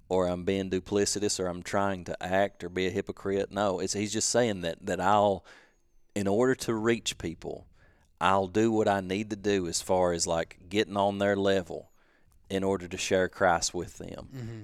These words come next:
Speaker 1: because I wanna see people saved. And he took the posture of a servant. He was willing to leave behind, uh, culture and preferences. See, that's another thing, too. Sometimes you gotta think about, like, okay, what is actually going to reach people?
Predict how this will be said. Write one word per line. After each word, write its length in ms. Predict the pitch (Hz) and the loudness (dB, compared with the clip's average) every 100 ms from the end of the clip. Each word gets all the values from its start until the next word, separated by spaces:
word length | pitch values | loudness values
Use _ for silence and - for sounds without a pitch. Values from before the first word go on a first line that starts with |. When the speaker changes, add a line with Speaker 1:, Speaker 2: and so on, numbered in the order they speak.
| - | -12
Speaker 1:
because 260 | 107 98 | -4 2
I 120 | 90 90 | 4 4
wanna 260 | 92 92 | 2 0
see 220 | - 92 | 0 -2
people 320 | 87 90 - 95 | -4 -6 -6 -2
saved. 480 | 90 87 82 80 - | 2 2 0 -6 -10
And 140 | 87 | -8
he 100 | 90 | -8
took 240 | - 98 - | -4 -4 -4
the 80 | |
posture 540 | - 101 98 95 - 104 | -4 4 4 4 0 0
of 160 | 90 | 0
a 60 | 82 | 0
servant. 580 | - 107 107 98 98 92 | 0 2 2 2 -2 -4
He 80 | 90 | -6
was 180 | 87 | -6
willing 340 | 85 98 98 92 | 0 2 2 -2
to 60 | |
leave 280 | 87 95 98 | 0 0 0
behind, 560 | 87 87 98 98 98 87 - - - | -4 -2 0 0 -2 -6 -20 -20 -6
uh, 360 | - 92 82 - - _ _ _ - - | 0 2 2 -2 -10 _ _ _ -20 -10
culture 500 | - 110 110 - 95 | 0 2 2 0 -2
and 220 | - 85 | -2 -8
preferences. 720 | - 104 107 - 101 110 101 | 2 4 4 0 -6 -4 -4
See, 160 | - 113 | -2 0
that's 260 | 113 139 120 | 0 0 -2
another 260 | 110 95 | -4 -6
thing, 280 | - 101 98 | -8 -8 -6
too. 180 | - 123 | -2 -2
Sometimes 460 | - 131 120 104 95 | -2 -4 -4 -4 -4
you 60 | |
gotta 220 | 101 95 90 | -2 -2 -2
think 280 | 104 117 | -6 -6
about, 260 | 101 90 80 | -6 -4 -4
like, 200 | 85 - | -6 -6
okay, 240 | - 107 92 | -6 -2 -4
what 260 | 92 151 | -2 -2
is 120 | 127 107 | 0 2
actually 320 | 107 - 95 | 2 0 -4
going 240 | 95 95 | -4 -6
to 100 | 85 | -8
reach 480 | 80 80 95 98 - | -10 -6 -6 -4 -6
people? 440 | - 76 - - | -6 -12 -14 -20